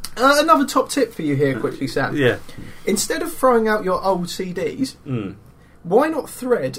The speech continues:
Speaker 1: a piece of string through the centre hull
Speaker 2: And put them in the microwave.
Speaker 1: to create a lovely, music-inspired necklace?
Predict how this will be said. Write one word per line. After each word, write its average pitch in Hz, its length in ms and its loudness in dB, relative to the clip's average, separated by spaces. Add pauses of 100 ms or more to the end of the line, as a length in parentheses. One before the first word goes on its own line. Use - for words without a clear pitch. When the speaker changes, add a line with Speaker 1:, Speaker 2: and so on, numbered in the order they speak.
Speaker 1:
a 233 80 0
piece 247 320 -4
of 208 140 -4
string 185 420 -2
through 143 220 -4
the 143 100 -4
centre 196 520 0
hull 165 500 -2
Speaker 2:
And 104 180 -8
put 117 160 4
them 110 140 0
in 107 80 -2
the 107 80 -2
microwave. 87 680 -4 (140)
Speaker 1:
to 185 140 -4
create 180 340 2
a 165 80 0
lovely, 143 720 2 (200)
music-inspired 170 1300 0 (340)
necklace? 151 720 -8